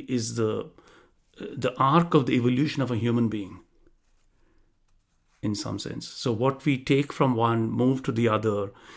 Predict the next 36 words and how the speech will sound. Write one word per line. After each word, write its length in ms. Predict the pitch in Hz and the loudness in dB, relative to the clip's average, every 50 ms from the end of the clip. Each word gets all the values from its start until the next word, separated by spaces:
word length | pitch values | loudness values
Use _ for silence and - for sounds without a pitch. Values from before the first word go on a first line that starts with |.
| - - - - - | -20 -20 -14 -8 -4
uh, 160 | 110 107 - - | -4 -2 0 0
and 140 | 135 123 | 0 2
there's 160 | 123 135 127 131 | 2 0 0 0
a 40 | |
certain, 560 | 117 - 151 147 147 156 143 131 127 120 120 - - - - _ - - - - | 2 4 4 4 6 6 6 6 6 2 0 -8 -18 -20 -20 _ -14 -12 -10 -4
uh, 160 | - 113 - - | -4 -4 -2 0
a 100 | 135 113 | 0 2
detachment 720 | 107 123 127 127 147 143 151 160 - - 165 139 127 131 | 2 0 2 2 2 2 2 2 4 4 4 4 4 4
involved. 320 | 107 104 98 87 92 98 | 0 -2 -2 -4 -6 -6
So, 80 | - 110 | -6 -4
you 40 | 107 | -2
know, 120 | 107 104 | -2 -2
the, 180 | 101 107 107 - - | -2 -4 -6 -6 -6
the 120 | 117 110 | -6 -4
mother 280 | 107 101 113 113 123 120 | -2 0 0 2 2 2
raises 520 | 113 113 117 120 117 117 123 120 117 117 | 2 2 2 2 2 0 -2 -2 -2 -2
the 140 | - 131 104 | -2 -4 -4
son, 680 | - - - - - 127 113 104 101 98 101 101 104 - - - - - - - _ | -2 -2 -4 -2 -2 -2 0 -2 -2 -2 -2 -4 -6 -8 -12 -20 -20 -20 -20 -18 _
the 80 | - 117 | -6 -4
son 320 | 107 - 127 117 113 110 | -2 0 0 0 0 2
grows 340 | 101 110 117 120 120 113 107 117 | 2 4 4 4 4 4 2 2
up. 340 | 110 104 101 - - - - - - - - _ _ _ _ - - - - - - | 2 0 0 -2 -6 -20 -20 -20 -20 -20 -20 _ _ _ _ -20 -16 -14 -12 -6 -4
If 160 | 131 110 117 | -2 2 4
we're 120 | 131 120 127 | 4 6 6
able 180 | 135 135 156 | 6 4 2
to 160 | 143 - 131 117 | 0 0 -2 -4
gently 560 | 107 - 131 131 123 135 135 - 139 139 131 | -2 2 4 4 6 4 4 2 0 2 2
move 560 | 120 117 117 123 127 127 123 113 107 - - - - _ _ _ | 2 2 4 4 4 4 2 0 -2 -6 -12 -18 -20 _ _ _
from 300 | - - 131 120 113 107 | -8 -2 -2 0 0 0
that, 460 | 107 117 117 117 117 117 - - - _ _ - | 0 0 2 0 0 -2 -6 -18 -20 _ _ 0
mature 560 | 127 123 117 117 - - 147 139 135 139 135 | 0 0 0 0 -2 2 6 6 8 8 8
that 180 | 131 120 107 117 | 6 4 2 2
relationship 580 | 107 107 113 107 - - 117 110 - 117 - - | 0 0 0 0 0 -4 -6 -4 -4 -6 -4 -2
out, 320 | 104 101 98 98 - - - - - - _ _ _ - | -2 -2 -2 -4 -6 -12 -18 -18 -20 -20 _ _ _ -10
and 240 | - 120 110 107 104 | -4 -2 -2 0 2
then 440 | 117 117 113 113 110 110 113 113 | 2 2 2 2 2 2 0 -2